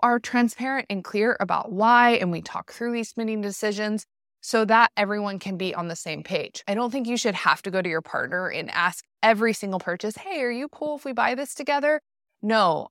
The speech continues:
I want you each to have your no questions asked number. Make sure that you're on the same page about how much money that is for both of you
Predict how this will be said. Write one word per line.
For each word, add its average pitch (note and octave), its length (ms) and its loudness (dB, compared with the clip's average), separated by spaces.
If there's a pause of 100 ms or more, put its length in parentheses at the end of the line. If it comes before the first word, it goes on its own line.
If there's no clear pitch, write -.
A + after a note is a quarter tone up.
(140)
I G3+ 60 4
want A#3 200 2
you C#4 120 0
each A3+ 240 -2
to G#3 80 -6
have F#3 220 -2
your F3+ 100 -4
no F3+ 340 2
questions F#3+ 540 -2
asked D#3+ 380 2
number. D3+ 420 -6
Make G3+ 280 -4
sure C4 300 0
that A#3+ 140 -2
you're G#3 180 0
on G3 220 2
the G3 80 0
same G3 260 -6
page F#3+ 360 -2
about E3+ 240 0
how F3+ 200 -2
much F#3+ 220 -4
money F#3 160 -4
that E3 240 0
is F3 240 -4
for D#3+ 140 -14
both F3 260 -4
of A3 100 -8
you D4 280 -6